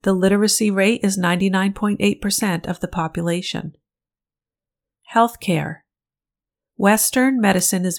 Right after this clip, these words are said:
very widely used, along with herbal remedies, and people visit psychics and healers. The sick may be taken to visit a pir or a Muslim spiritual guide to help them recover.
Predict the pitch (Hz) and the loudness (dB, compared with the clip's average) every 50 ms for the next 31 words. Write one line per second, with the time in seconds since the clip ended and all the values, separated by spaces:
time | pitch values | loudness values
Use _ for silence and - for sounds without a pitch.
0 | 170 165 190 196 214 226 214 196 190 180 180 185 185 185 180 175 175 180 165 151 | -2 0 2 2 2 2 2 2 2 2 2 0 0 -2 -2 -2 0 0 -2 -2
1 | - 165 - - - - 185 180 175 170 175 180 180 180 - - - 180 180 185 | -2 -4 -6 -8 -6 -4 -2 -2 0 0 0 0 0 -2 -4 -2 0 0 0 2
2 | 196 202 190 190 185 175 170 175 170 170 185 214 - - - _ _ _ _ - | 0 0 0 0 0 0 0 0 0 0 0 -2 -4 -6 -10 _ _ _ _ -4
3 | - 226 233 214 196 190 - - - 220 214 - 220 214 202 190 185 - 190 - | 0 0 2 2 2 0 -2 -2 -2 -2 0 -2 0 2 2 2 2 2 -2 -2
4 | - - - 196 180 190 190 - 226 - - - - 185 180 180 180 - 202 - | -2 -2 0 0 0 0 -2 -4 -6 -6 -6 -4 -2 -2 -2 -2 -4 -6 -8 -6
5 | - 185 175 160 151 - - 160 - - - - _ _ _ _ _ _ _ - | -4 -4 -2 -2 -2 -4 -6 -6 -8 -8 -8 -10 _ _ _ _ _ _ _ -6
6 | 185 - - - 254 240 220 226 - 196 185 180 185 180 - - 202 202 202 - | -4 -4 -2 -2 -2 -2 -2 -2 -2 -2 -2 -2 -2 -2 -2 -2 -2 0 0 0
7 | 202 196 - 180 - 190 190 190 196 190 - 175 175 - - - 196 175 165 170 | -2 -2 -4 -4 -2 -2 -2 0 -2 -4 -4 -6 -8 -8 -6 -4 -2 -2 0 -2
8 | 190 196 - _ - - 180 175 170 175 175 180 202 202 - 208 175 165 170 - | -2 -4 -6 _ -4 -2 -2 -2 -2 0 0 0 0 0 0 -2 -4 -4 -2 -4
9 | - - 190 185 175 170 - 190 175 165 165 - 160 156 156 165 190 196 - _ | -4 -2 -2 -2 -2 -4 -6 -6 -6 -6 -6 -4 -4 -4 -4 -4 -6 -8 -10 _
10 | _ _ - 220 208 202 202 190 190 - - 190 185 190 196 196 - 208 180 160 | _ _ -6 -4 -2 0 0 -2 -2 -2 -4 -4 -2 -2 -4 -4 -4 -4 -4 -4
11 | - - 147 - - | -6 -8 -10 -12 -16